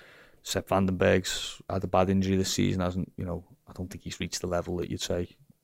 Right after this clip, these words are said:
he's ready to, to, to press for the place. And you've got Jarell Quansah, young, young lad on, out on loan in, in League One at, at Bristol Rovers. So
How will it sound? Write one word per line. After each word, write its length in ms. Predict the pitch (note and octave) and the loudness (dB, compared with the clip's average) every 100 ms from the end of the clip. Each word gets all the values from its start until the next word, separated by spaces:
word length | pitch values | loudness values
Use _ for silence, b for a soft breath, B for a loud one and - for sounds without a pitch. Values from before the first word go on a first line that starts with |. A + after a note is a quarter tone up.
| _ | _
he's 200 | G2 F#2 | -12 -4
ready 200 | F#2 F2+ | -4 -4
to, 200 | - F2 | -4 -6
to, 240 | - - - - | -4 -10 -10 -16
to 120 | - | -14
press 260 | - F#2 | -8 -6
for 100 | - | -6
the 60 | - | -8
place. 380 | - F#2 F#2+ - B B B B B B _ | -4 -2 -2 -8 B B B B B B _
And 60 | G2+ | -6
you've 80 | G2 | -4
got 120 | G2 | 0
Jarell 300 | G2 G2 G2 | 4 6 6
Quansah, 480 | G2+ G2+ G2 G2+ G2+ | 4 4 6 4 4
young, 240 | G2+ G2+ | 2 0
young 160 | - G2+ | 0 4
lad 200 | G2+ G2 | 4 4
on, 120 | F#2 | 2
out 220 | F#2+ G2+ | 2 2
on 80 | G2+ | 4
loan 280 | G2 F#2+ G2 | 4 4 2
in, 240 | F#2+ F#2+ - | 2 0 -2
in 120 | G2 | 0
League 220 | G2 F#2+ | 2 2
One 220 | G2+ G2+ G#2 - - _ _ _ _ _ _ _ | 4 4 2 -6 -12 _ _ _ _ _ _ _
at, 160 | - G2+ | 0 2
at 160 | G2 G2 | 2 2
Bristol 280 | G2+ - | 0 2
Rovers. 280 | G2 G#2 A#2 | 4 6 4
So 220 | - A2 | 6 4